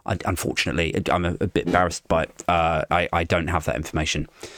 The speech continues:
um, to hand. But, um,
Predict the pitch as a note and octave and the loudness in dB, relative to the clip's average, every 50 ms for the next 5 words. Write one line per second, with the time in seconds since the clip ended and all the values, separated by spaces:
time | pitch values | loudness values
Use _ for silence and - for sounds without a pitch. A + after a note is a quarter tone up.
0 | - - - - _ _ _ _ - D#2+ D#2 C#2+ C#2 - - - E2+ D#2 D2 C#2 | -20 -20 -20 -20 _ _ _ _ -2 0 0 -2 -4 -4 -2 -2 -2 -2 -2 -4
1 | - - _ - F#3+ - - - - - - _ _ _ _ _ _ _ _ _ | -6 -6 _ 4 4 4 4 0 -4 -4 -4 _ _ _ _ _ _ _ _ _
2 | _ _ _ _ _ _ _ _ - _ _ - - - _ - _ A2 G#2 G2+ | _ _ _ _ _ _ _ _ -20 _ _ -14 -14 -14 _ 0 _ 4 6 6
3 | G2 F#2 F2 D#2 | 4 2 -2 -4